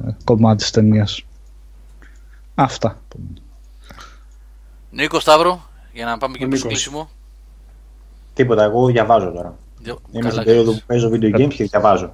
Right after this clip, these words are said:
Speaker 2: Μπράβο, ωραίο.
Speaker 3: Παίζεις Diablo, λέει, και διαβάζεις συγκεκριμένα.
Speaker 4: Δηλαδή, ελαχιστές στο τέτοιο, τώρα διαβάζω τον Νευρομάντη, του Gibson. Πφ, εξαιρετικό.
Speaker 2: Ω, μάλιστα.
Speaker 4: Είναι λίγο επιθετικό το γράψιμο του, δηλαδή,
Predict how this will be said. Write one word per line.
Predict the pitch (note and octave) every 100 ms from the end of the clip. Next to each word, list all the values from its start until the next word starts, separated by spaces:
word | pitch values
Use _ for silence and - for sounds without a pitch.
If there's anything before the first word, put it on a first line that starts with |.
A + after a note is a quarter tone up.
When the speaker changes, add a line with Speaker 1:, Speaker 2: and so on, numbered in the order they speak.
| B2+
Speaker 2:
Μπράβο, | C#3 A2 F#2+ - -
ωραίο. | B2 B2+ G#2+
Speaker 3:
Παίζεις | - C3+ A#2
Diablo, | B2 C3 B2 A#2+ G#2
λέει, | A#2 C3+
και | C3+ A#2+
διαβάζεις | A2 A2+ A2 G#2+ - - -
συγκεκριμένα. | - G#2+ G#2 G2+ G2 - - - - - - -
Speaker 4:
Δηλαδή, | - B2 C3+
ελαχιστές | C3 B2 A#2+ B2 C3
στο | -
τέτοιο, | B2+ F#3
τώρα | E3 E3+
διαβάζω | D3+ C#3+ E3 D#3
τον | D3+ C#3
Νευρομάντη, | C3 B2 B2 A#2+ G2 F2+ - - -
του | A2
Gibson. | G#2+ - D#3 D#3+ D3+
Πφ, | - - - - - - - -
εξαιρετικό. | - A#2+ A2+ - A2 F#2+ - - -
Speaker 2:
Ω, | A#2 A2 F#2 - - -
μάλιστα. | - - - -
Speaker 4:
Είναι | C#3+ C#3
λίγο | C#3+ C#3+ - -
επιθετικό | B2+ - C3 B2 D3+
το | D3
γράψιμο | A#2 A2 - A2 G#2+
του, | G#2
δηλαδή, | A2 G#2+ G#2+ A#2+ B2+ A#2+ A2+